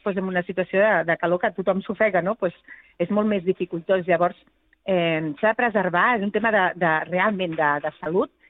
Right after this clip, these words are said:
i, per tant, és evident que davant d'aquesta situació,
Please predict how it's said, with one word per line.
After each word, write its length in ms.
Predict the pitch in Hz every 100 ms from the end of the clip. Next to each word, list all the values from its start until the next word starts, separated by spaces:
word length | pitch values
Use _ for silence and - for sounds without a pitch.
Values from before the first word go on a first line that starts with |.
| _ -
i, 60 | 185
per 140 | 170
tant, 220 | 160 175 247 190
és 80 |
evident 460 | - 233 185 202 240
que 140 | - 170 147 147 139 151
davant 220 | 170 165
d'aquesta 240 | 214 226 254
situació, 560 | 220 - - 202 196